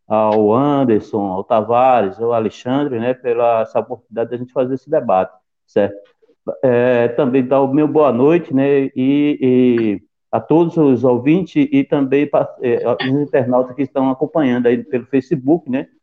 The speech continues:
e pela essa live aqui, é, né, e a gente tá aí junto, certo? Vamos construir,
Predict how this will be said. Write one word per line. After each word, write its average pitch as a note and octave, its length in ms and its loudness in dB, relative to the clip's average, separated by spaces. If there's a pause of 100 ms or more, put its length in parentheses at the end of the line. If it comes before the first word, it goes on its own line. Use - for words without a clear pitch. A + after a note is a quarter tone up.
(320)
e C3+ 520 4
pela C#3 220 2
essa C3+ 240 0
live B2 360 2
aqui, A#2+ 560 -2
é, G#2+ 560 0 (420)
né, A2+ 380 0
e A#2 420 2 (220)
a - 80 0
gente C3+ 220 0
tá D3+ 100 2
aí D3 320 4 (160)
junto, D3+ 640 0
certo? C#3 400 0 (340)
Vamos E3 200 0
construir, E3+ 760 2